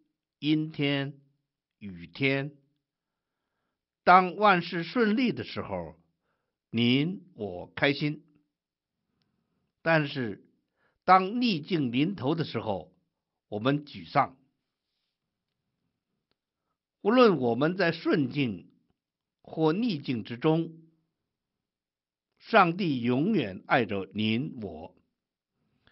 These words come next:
就像太阳任何时候都在发光一样。在困难中提醒自己是个蒙福的人有很大的帮助。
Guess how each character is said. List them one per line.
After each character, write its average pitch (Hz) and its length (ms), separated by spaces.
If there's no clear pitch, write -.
就 170 160
像 160 240
太 202 280
阳 127 200
任 220 240
何 135 100
时 120 220
候 98 420
都 123 160
在 110 160
发 135 260
光 147 340
一 98 160
样。 87 320
在 117 140
困 180 260
难 120 220
中 131 400
提 196 200
醒 113 220
自 147 220
己 90 360
是 139 220
个 123 100
蒙 135 380
福 147 260
的 180 140
人 95 420
有 113 180
很 90 280
大 110 160
的 87 100
帮 98 240
助。 92 200